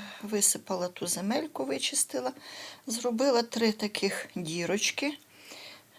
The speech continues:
бо там їх не було. І, е, застеляю полотно, ось це, м, агроволокно. Застелила і висипала туди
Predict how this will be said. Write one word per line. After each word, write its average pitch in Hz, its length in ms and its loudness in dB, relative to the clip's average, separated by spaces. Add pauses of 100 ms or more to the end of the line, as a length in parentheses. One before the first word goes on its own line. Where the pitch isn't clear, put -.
(280)
бо 226 180 0
там 233 280 2
їх 226 160 0
не 226 120 4
було. 233 440 4 (760)
І, 247 380 4 (1400)
е, 214 260 0 (240)
застеляю 233 880 4 (1400)
полотно, 240 640 4 (140)
ось 180 180 0
це, 175 400 -2 (240)
м, 202 60 -8 (320)
агроволокно. 185 880 -2 (680)
Застелила 247 840 4 (300)
і 214 120 -2
висипала 233 760 2
туди 247 440 -2